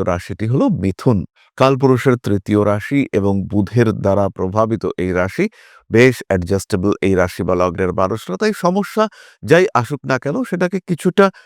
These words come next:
কন্ট্রোল করতে মিথুন কিন্তু খুব সহজেই সক্ষম হবেন। কিন্তু তাও আমাদের এটা জানা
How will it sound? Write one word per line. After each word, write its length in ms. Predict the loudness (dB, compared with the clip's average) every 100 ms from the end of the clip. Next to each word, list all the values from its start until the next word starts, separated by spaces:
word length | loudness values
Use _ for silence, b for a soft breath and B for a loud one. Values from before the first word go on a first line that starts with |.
| b 2
কন্ট্রোল 360 | 4 6 4 4
করতে 280 | -4 -6 -4
মিথুন 320 | -2 -2 -2 -2
কিন্তু 260 | -2 -4
খুব 160 | -4 -4
সহজেই 460 | -4 -4 0 2 0 b b b -2
সক্ষম 480 | -2 -2 -4 -4 -4
হবেন। 400 | -4 0 4 4 0 -8 _ _ -4
কিন্তু 200 | 0 0 2
তাও 220 | 2 2 0
আমাদের 380 | 0 0 0 -2 -4
এটা 220 | -4 0 0
জানা 260 | 0 -2